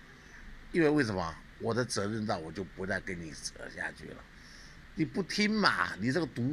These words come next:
鬼呀！赌博赌一项，赌五三九就可以了，你还想干什么？你想发财？你做梦！我都发不了财了，你还抓发财？我顶多他妈赚个七八千、一万块的零用钱，用用就好了。你也是跟我一样啊，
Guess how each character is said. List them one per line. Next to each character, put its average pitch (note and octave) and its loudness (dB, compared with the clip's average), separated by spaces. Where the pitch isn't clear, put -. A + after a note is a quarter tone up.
鬼 G2 6
呀！ - -2
赌 C#3+ 4
博 C3+ 4
赌 A2+ 0
一 C3 0
项， D3 4
赌 B2+ -2
五 A2 -2
三 B2+ 2
九 G#2+ 0
就 G#2+ -2
可 F#2+ -4
以 G2 -2
了， D2+ -8
你 A2+ 0
还 D3+ 8
想 B2 2
干 C3 6
什 F2 2
么？ E2+ -2
你 C3 -4
想 A2+ 0
发 A#2+ 4
财？ - 0
你 A#2 -4
做 D3 0
梦！ C#3 -2
我 C3 2
都 D#3+ 4
发 D3+ 6
不 D#3 0
了 A#2 6
财 F#2 6
了， B2+ 4
你 A2+ 0
还 G#2 6
抓 A2 0
发 G2+ 2
财？ D2+ -2
我 F#3 4
顶 D#3+ 4
多 E3 2
他 D#3+ 6
妈 D#3+ 6
赚 D#3+ 2
个 D3 4
七 C3 0
八 C#3 8
千、 C#3 2
一 D3+ -4
万 D3 2
块 C3+ 2
的 B2 -4
零 A#2 -4
用 C3 -4
钱， G#2 -6
用 D3+ 6
用 C#3+ 6
就 B2 0
好 - -2
了。 F#2 -6
你 D#3+ -2
也 E3 6
是 C#3 -2
跟 D#3+ 0
我 D3 2
一 C3+ 0
样 D3 6
啊， B2 6